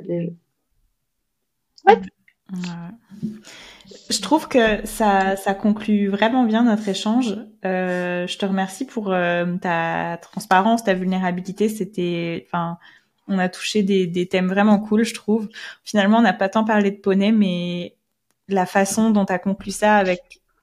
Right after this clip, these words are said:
Speaker 2: la résilience et tout ce que Whisper t'avait apporté, je, moi, je trouve ça magnifique. Puis ça, ça, ça résonne beaucoup avec des, des choses que, que je vis aussi. Donc, euh, je te remercie beaucoup. Audrey,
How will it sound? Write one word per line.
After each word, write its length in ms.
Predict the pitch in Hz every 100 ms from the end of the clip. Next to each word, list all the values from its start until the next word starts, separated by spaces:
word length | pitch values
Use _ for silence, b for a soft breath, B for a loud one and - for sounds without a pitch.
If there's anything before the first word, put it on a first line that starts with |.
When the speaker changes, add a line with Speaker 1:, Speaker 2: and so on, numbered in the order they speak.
| -
Speaker 2:
la 160 | 202 185
résilience 560 | 190 185 202 214 214
et 60 | 190
tout 80 | 190
ce 60 |
que 100 | -
Whisper 300 | 190 185 208 214
t'avait 200 | 196 180
apporté, 500 | 175 180 175 220 208
je, 280 | 185 175 180
moi, 160 | 180 180
je 60 | 202
trouve 140 | 202
ça 120 | 185
magnifique. 440 | 180 180 185 240 -
Puis 200 | 190 - _ _
ça, 300 | - - 180 175
ça, 320 | - 175 170 b b b b b _ _ _ _ _ -
ça 140 | 214
résonne 320 | 208 208 214
beaucoup 260 | 214 214 254
avec 200 | 196 180
des, 200 | 190 185
des 140 | 190
choses 220 | 190 214
que, 520 | 214 185 170 175 175 175
que 160 | -
je 120 | 180 180
vis 180 | 202
aussi. 400 | 185 - 214 214 B B B B 185
Donc, 300 | 180 180 185
euh, 160 | 180 175
je 60 |
te 60 | 190
remercie 420 | 185 185 - 208
beaucoup. 540 | 202 196 - 240 - b b b _ _ _ _ _ -
Audrey, 680 | 226 214 214 254 277 285